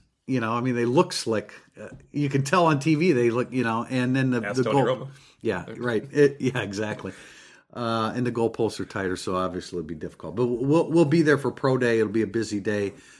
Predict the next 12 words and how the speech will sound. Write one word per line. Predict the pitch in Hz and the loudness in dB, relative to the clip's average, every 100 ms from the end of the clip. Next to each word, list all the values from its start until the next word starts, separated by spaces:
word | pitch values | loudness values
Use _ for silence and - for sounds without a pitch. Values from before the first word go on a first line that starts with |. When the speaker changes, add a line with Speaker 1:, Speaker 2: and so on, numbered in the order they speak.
| _ | _
Speaker 1:
with | 104 113 | -4 0
all | 107 98 | 2 0
of | |
them. | 104 95 92 - | -2 -4 -6 -12
Segment | - - 190 156 | -4 0 2 4
one, | 147 143 | 6 6
we, | 139 135 | 6 6
we | 120 127 127 | 2 0 0
want | 120 135 135 | 2 0 0
to | 120 | -2
wrap | 104 120 123 - | 0 2 0 2
up, | 120 - | 0 0